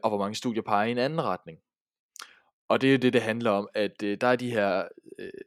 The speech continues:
enkeltstudier, hvor du tager meget få mennesker, og så undersøger du dem. Det er evidens,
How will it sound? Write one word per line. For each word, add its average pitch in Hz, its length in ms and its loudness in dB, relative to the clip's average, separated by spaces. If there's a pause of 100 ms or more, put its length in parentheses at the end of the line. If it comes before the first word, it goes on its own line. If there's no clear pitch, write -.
(160)
enkeltstudier, 156 800 -2 (120)
hvor 123 200 6
du 113 80 -6
tager 101 320 4
meget 98 300 -2
få 147 420 -2 (220)
mennesker, 131 440 -2
og 123 260 -4
så 127 120 2
undersøger 120 400 0
du 117 100 0
dem. 127 180 0 (220)
Det 139 140 6
er 135 60 4
evidens, 127 360 0